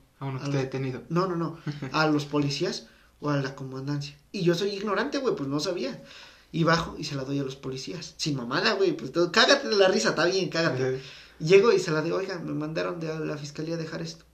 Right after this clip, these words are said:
Speaker 2: Y la ven todos. Se, putas culeros también, güey, se la pasaron entre todos.
Speaker 1: Hijos de
Speaker 2: Ajá.
Speaker 1: que sepan, hijos
Speaker 2: Ajá,
Speaker 1: de
Speaker 2: que
Speaker 1: to-
Speaker 2: sepan. Y dicen, "Seguro que es aquí". Pues esos culeros al chile sí sabían. Se hacen pendejos.
Speaker 1: <laughs>
Speaker 2: Este, seguro.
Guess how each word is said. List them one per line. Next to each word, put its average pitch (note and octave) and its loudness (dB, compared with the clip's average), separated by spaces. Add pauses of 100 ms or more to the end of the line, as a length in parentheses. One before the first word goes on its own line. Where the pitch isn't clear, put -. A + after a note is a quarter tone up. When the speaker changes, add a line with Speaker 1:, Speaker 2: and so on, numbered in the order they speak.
(120)
Speaker 2:
Y D3 -6
la B2+ -6
ven C#3 -6
todos. - -12 (220)
Se, C#3+ 0
putas C#3+ -2
culeros D#3+ 4
también, F3+ 0
güey, G#3 2
se D3+ 2
la C#3 0
pasaron D3 0
entre G3+ 0
todos. G3+ -2 (240)
Speaker 1:
Hijos D3+ 2
de E3 4
Speaker 2:
Ajá. D#3+ 2
Speaker 1:
que C#3+ 2
sepan, C#3+ 2
hijos D#3+ 0
Speaker 2:
Ajá, F3 6
Speaker 1:
de G3+ 0
Speaker 2:
que E3 0
Speaker 1:
to- C#3+ 0
Speaker 2:
sepan. F3 2
Y D3 -6
dicen, C#3 -6 (240)
"Seguro D3 0
que D3 -8
es C#3+ -6
aquí". - -14 (640)
Pues C#3 -6
esos C#3 -2
culeros D#3 0
al A#2+ -8
chile C#3+ 0
sí C#3 -6
sabían. C#3 -4 (320)
Se - -10
hacen C#3+ -4
pendejos. E3 -2 (520)
Speaker 1:
<laughs> - -14
Speaker 2:
Este, E4+ 4 (680)
seguro. C#3+ 0